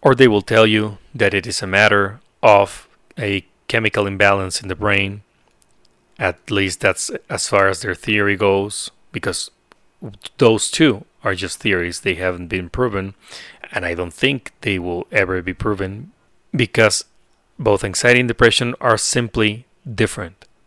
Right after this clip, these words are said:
They are not a tangible illness, and therefore the solution is also in the intangible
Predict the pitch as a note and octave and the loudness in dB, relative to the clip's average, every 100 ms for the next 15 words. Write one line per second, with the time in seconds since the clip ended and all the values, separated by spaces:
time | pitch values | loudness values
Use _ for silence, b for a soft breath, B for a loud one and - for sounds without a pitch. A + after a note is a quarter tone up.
0 | _ _ B2 G2+ F#2 G2+ A2+ A2+ A2+ _ | _ _ -4 0 0 0 2 2 2 _
1 | - - - A2 A2+ G#2+ G#2 G2 F#2 - | -12 -10 -2 0 0 -2 0 0 -2 -10
2 | b b b b b b - A#2 A#2 G2 | b b b b b b -2 2 2 0
3 | E2+ - - _ _ _ _ _ A#2 G#2 | -6 -8 -12 _ _ _ _ _ -8 0
4 | G2 - A2 G#2 G#2 b b b b b | 0 0 0 0 -2 b b b b b
5 | _ - A2+ - G2 F#2 - A#2 - - | _ -8 -4 -4 -4 -4 -4 -6 -8 -10
6 | F#2 - - A#2+ G2+ - G2 G2 - G#2 | -8 -8 -2 0 0 0 -2 -4 -6 -6
7 | F#2 G#2 A2+ G#2 G2 G#2+ A2 G#2 F2+ F2+ | -2 -2 -2 -6 0 2 2 -2 -4 -4